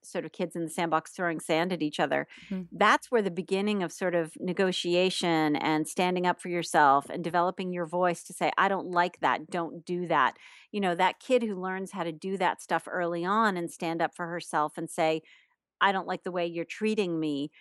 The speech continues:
Speaker 1: is the kid who, you know, has the where-, emotional wherewithal to stand up to bullies later on. And when we swoop in there and we grab that kid and we lift them out of the sandbox and we take them away, we deny them that ability to, the, or the moment they need in order to,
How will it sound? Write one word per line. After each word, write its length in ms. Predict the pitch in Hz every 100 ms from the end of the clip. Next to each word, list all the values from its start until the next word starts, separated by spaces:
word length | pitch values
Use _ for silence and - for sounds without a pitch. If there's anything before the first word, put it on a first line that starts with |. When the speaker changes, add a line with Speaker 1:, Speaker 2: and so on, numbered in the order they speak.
| _
Speaker 1:
is 200 | - 196
the 100 | -
kid 340 | 208 196 180 180
who, 440 | 175 165 165 170 _ -
you 100 | 190
know, 200 | 165 151
has 360 | - 202 196 190
the 100 | 185
where-, 180 | 170 -
emotional 480 | 185 190 180 185 170
wherewithal 520 | 202 233 208 156 156
to 60 | 170
stand 320 | - 160 156
up 120 | 160
to 80 | 147
bullies 340 | 160 160 151
later 320 | 147 139 143
on. 340 | 165 220 175 151
And 180 | 151 143 - -
when 180 | - 196
we 140 | 202 240
swoop 400 | - 226 226 214
in 160 | 202
there 140 | 214 185
and 80 |
we 80 | 196
grab 460 | 208 208 247 254 233
that 200 | 196 151
kid 200 | 277 254
and 80 | 214
we 80 | 196
lift 260 | 233 262
them 100 | 247
out 120 | 233
of 60 | 214
the 60 | 208
sandbox 400 | 240 226 208 -
and 60 |
we 80 | 190
take 260 | 202 208 -
them 120 | 190
away, 600 | 180 233 302 208 175 175 - - - -
we 300 | 196 240 233
deny 500 | 208 190 175 214 247
them 440 | 180 147 147 151 175
that 200 | 165 170
ability 720 | 165 170 190 165 151 147 - -
to, 140 | -
the, 120 | 175 -
or 80 | 190
the 80 |
moment 480 | 180 180 190 196 185
they 160 | 170 165
need 420 | 165 208 254 170
in 120 | 156
order 260 | 160 160 160
to, 320 | - 175 156